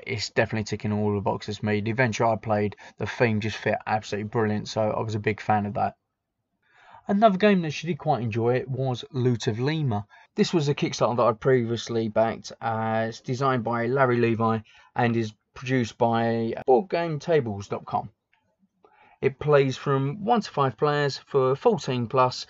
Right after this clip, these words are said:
and takes between an hour and seventy-five minutes to play.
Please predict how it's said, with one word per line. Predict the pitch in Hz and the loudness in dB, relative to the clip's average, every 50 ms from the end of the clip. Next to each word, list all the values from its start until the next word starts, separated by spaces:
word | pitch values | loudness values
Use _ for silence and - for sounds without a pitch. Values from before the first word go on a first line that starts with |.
| - - - - - | -18 -20 -18 -10 -6
and | 214 226 220 208 | -4 -4 -2 0
takes | - 277 262 196 - | 2 2 2 0 -2
between | - - - 185 156 139 | -2 0 2 2 2 2
an | 131 127 | 2 2
hour | 127 120 117 113 | 4 4 4 2
and | 113 107 | 0 -2
seventy-five | - 117 101 110 - - 107 104 | -4 -6 -6 -6 -6 -4 -4 -4
minutes | 107 107 107 107 - | -4 -4 -6 -8 -10
to | - | -10
play. | 104 - 107 - - | -6 -6 -6 -6 -6